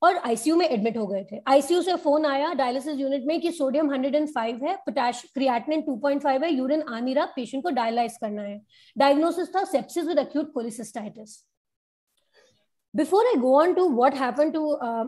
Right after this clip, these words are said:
Ajay, I'm gonna go a little bit on hyponatremia होता क्या है। हाइपो मतलब लो, नाइट्री मतलब सोडियम, और emia मतलब ब्लड। So low sodium in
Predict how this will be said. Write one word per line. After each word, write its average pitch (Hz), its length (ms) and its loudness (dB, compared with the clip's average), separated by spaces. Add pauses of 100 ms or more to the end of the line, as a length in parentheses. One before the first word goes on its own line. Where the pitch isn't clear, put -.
(140)
Ajay, 262 360 2
I'm 277 200 4
gonna 320 240 0
go 302 220 4
a - 80 -
little 262 200 -4
bit 302 200 -4
on 311 180 -2 (440)
hyponatremia 269 960 2
होता 240 240 0
क्या 247 180 -6
है। 196 240 -10 (560)
हाइपो 254 380 2
मतलब 240 400 -4
लो, 208 520 -4 (120)
नाइट्री 339 420 2
मतलब 269 300 0
सोडियम, 240 520 -4 (180)
और 330 120 2
emia 262 340 0
मतलब 277 340 -2
ब्लड। 196 360 -6 (540)
So 415 80 2
low 285 300 6
sodium 254 460 2
in 302 260 2